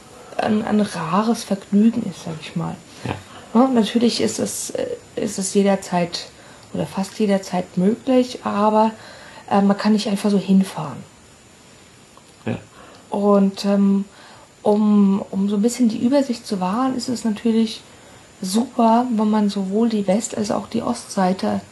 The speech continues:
Speaker 1: gesehen hat,
Speaker 2: Mhm.
Speaker 1: zumal sich von dem Naturreservat nochmal wirklich ganz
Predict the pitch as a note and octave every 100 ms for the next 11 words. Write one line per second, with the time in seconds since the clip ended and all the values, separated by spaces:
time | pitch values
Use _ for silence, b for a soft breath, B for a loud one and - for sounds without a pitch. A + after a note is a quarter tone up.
0 | - - G#3 F#3 F#3 G#3 G#3 B3 - B
1 | B F#2+ G2 A3 G3+ G3 B3 C4 B3 -
2 | G#3+ G3+ F#3+ F#3+ C4+ C4 A3 G3+ F#3 F3+
3 | G3+ - G#3 - G#3 - G3 F3+ - -
4 | - - A3 A3+ A3 - A3 A3+ -